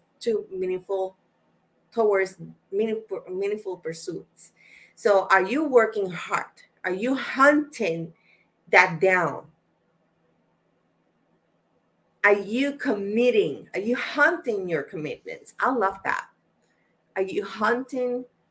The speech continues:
your commitments? Like, I, you know, when you give a ball to a, to a dog, like, or you give a bone to a dog and it gets stuck somewhere,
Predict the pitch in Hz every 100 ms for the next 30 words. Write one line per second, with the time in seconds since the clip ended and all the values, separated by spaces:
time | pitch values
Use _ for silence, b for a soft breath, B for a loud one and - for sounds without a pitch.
0 | _ _ _ 170 196 190 190 190 180 165
1 | 127 101 - - - _ _ _ _ _
2 | _ _ _ _ _ _ _ _ _ 196
3 | 196 180 - 170 - _ 233 302 320 262
4 | 214 202 208 262 294 294 294 _ _ 170
5 | 196 233 226 226 170 165 180 233 - 214
6 | 170 - - 175 151 151 151 190 240 262
7 | - _ _ _ _ _ _ _ _ _
8 | _ _ _ _ _ _ _ _ _ _
9 | _ _ _ _ _ - 196 185 - -
10 | 180 165 165 _ _ _ _ _ _ _
11 | _ _ _ _ _ 214 208 196 214 240
12 | 208 - 170 170 190 240 269 269 - 214
13 | 170 160 160 202 240 240 226 _ _ _
14 | _ _ 208 208 214 214 233 226 - -
15 | - 196 208 226 - - 247 233 240 233
16 | 233 240 240 247 -